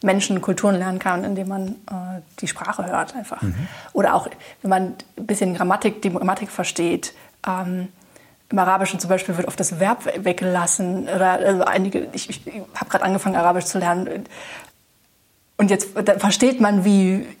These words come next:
Speaker 1: ja, wie, wie Leute auch denken, weil wenn man, man denkt ja in seiner Sprache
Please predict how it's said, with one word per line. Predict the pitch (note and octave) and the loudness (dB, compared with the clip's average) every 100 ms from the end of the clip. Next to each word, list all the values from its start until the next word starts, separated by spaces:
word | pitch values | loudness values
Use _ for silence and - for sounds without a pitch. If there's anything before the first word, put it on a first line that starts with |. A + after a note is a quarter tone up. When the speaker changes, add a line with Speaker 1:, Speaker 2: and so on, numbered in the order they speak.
| - | -2
Speaker 1:
ja, | F#3+ F#3 F3+ | 2 2 0
wie, | F#3+ G3 G#3 G#3 G3 - | -2 2 2 0 -4 -2
wie | G3 F#3 | -2 2
Leute | F#3+ F#3+ | 2 2
auch | - | 2
denken, | A3+ A#3+ A#3 | 4 4 4
weil | F3+ F#3 - - | 0 0 -4 -14
wenn | - G3+ G3 | -4 0 2
man, | F#3+ F#3+ G3+ - _ _ _ _ | 0 -2 -6 -14 _ _ _ _
man | F#3+ F#3+ | 0 4
denkt | G#3+ A3 | 4 4
ja | |
in | F#3 - G3 | 2 2 2
seiner | F#3 F3 | 4 2
Sprache | - - F#3 - F#3+ | 0 0 0 -2 -8